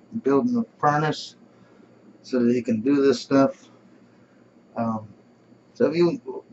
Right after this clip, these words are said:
are interested in that kind of thing, you know what I mean, taking some salt basically or some oxides and heating them up until you have a freaking ruby. Uh,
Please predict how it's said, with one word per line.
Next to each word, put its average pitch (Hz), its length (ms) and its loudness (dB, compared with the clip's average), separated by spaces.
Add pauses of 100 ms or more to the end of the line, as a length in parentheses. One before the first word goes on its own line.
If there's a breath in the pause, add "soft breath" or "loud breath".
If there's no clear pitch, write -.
(400)
are 160 140 0
interested 156 440 0
in 139 60 -6
that 139 180 -2
kind 131 180 -6
of 123 80 -4
thing, 151 400 -10
you 127 100 -4
know 127 80 2
what 123 100 0
I 131 40 -4
mean, 135 360 -4
taking 123 360 -2
some 113 260 -6
salt 131 480 2
basically 123 640 2
or 101 160 -8 (760 soft breath)
some 113 220 -4
oxides 127 840 2 (760)
and 107 160 -12 (400)
heating 139 280 -4
them 127 180 -4
up 139 240 2
until 123 220 -2
you 123 180 2
have 120 220 0 (100)
a - 220 -14
freaking 123 440 -4
ruby. 139 540 0 (920)
Uh, 104 260 -4